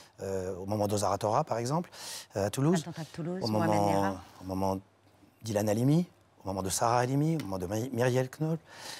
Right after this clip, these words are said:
Speaker 1: au moment de, du musée juif de Bruxelles. Euh, il faut remonter à assez longtemps, il faut remonter à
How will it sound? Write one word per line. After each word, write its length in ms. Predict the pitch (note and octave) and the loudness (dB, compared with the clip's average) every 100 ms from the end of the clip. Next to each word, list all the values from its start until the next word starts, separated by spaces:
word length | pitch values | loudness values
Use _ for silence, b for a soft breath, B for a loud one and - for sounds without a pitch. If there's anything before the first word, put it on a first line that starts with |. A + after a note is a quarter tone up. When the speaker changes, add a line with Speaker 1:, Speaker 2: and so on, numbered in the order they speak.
| B - | B -4
Speaker 1:
au 60 | |
moment 220 | F#2 G2+ G2+ | 0 2 0
de, 380 | G2 G2+ G2 G2 G#2+ | 0 -2 -2 -6 -8
du 80 | G#2 | -2
musée 200 | G#2+ G#2+ | 0 0
juif 160 | G#2+ A2+ | 0 -2
de 60 | |
Bruxelles. 440 | A2+ B2 - D#3+ D3 B B B - | 0 0 2 2 2 B B B -2
Euh, 200 | A2+ G#2+ F#2 B B B B B B B B _ _ _ _ _ _ - | 2 2 0 B B B B B B B B _ _ _ _ _ _ -4
il 60 | |
faut 140 | - C#3+ | 2 6
remonter 400 | C#3+ C#3 E3+ D3+ | 8 6 6 6
à 160 | B2 | 6
assez 180 | A#2 - | 6 4
longtemps, 300 | B2 B2+ G#3+ | 0 2 2
il 60 | F#3+ | 2
faut 120 | A2 | 0
remonter 480 | A#2+ A#2 B2 C3+ A#2+ | -2 -2 2 4 6
à 200 | G#2 | 4